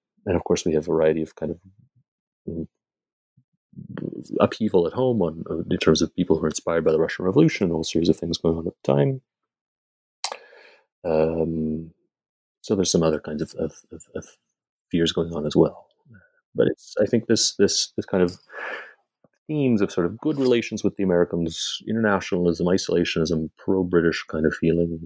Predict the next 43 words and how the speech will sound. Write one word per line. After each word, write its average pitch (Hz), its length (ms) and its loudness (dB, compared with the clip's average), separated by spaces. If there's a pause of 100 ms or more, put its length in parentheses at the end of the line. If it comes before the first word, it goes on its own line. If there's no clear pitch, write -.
(140)
autonomy. 87 520 0
These 90 160 0
are 85 80 -4
themes 92 360 0
that - 180 -2
will 82 80 0
then 80 140 2
play 82 240 0
out 82 120 2
in 80 60 -8
Canada 82 320 -2
over 80 120 2
the 82 60 -2
next - 200 -14
two - 140 -10
years. 82 180 -14
And 113 100 0
I 104 60 4
should - 180 -8
also 98 180 0
say 85 140 2
there's, 82 160 2
of - 40 -18
course, 87 140 -2
people 87 220 -4
who 80 40 2
are 80 40 2
very 80 160 0
fearful 87 360 0
of 78 100 0
our 80 120 0
relationship - 520 -2
with - 80 -20
the 85 60 -4
Americans. - 540 -12 (720)
Um, 80 400 -2 (460)
because - 340 0
w-, - 220 -2 (340)
from, 85 240 -2
you 95 100 0
know, 82 80 2
most 85 220 2
Canadians 82 720 -2